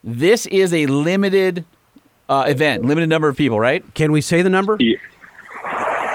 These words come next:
Speaker 3: Uh, we, we've capped it at two hundred attendees, uh, just to make this a very exclusive, more intimate event. For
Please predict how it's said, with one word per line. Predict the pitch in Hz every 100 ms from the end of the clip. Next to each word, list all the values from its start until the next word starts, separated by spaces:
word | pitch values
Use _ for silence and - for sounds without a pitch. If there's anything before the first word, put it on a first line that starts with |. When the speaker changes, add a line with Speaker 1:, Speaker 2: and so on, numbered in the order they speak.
| -
Speaker 3:
Uh, | 135 127 117 123 117
we, | 110 127 110
we've | 135 135
capped | - 135 131
it | 143
at | 120 104
two | - 127 120
hundred | 123 113
attendees, | 110 - 117 104 104 107 110 -
uh, | 95 95 95
just | 90 104 -
to |
make | 98 98
this | - 92 -
a | 95 87 82 -
very | 101 95 92
exclusive, | 82 - 104 104 - 92
more | 98 92 95
intimate | 98 - 101
event. | 87 80 87 82 _ _ -
For | 101 98 92 -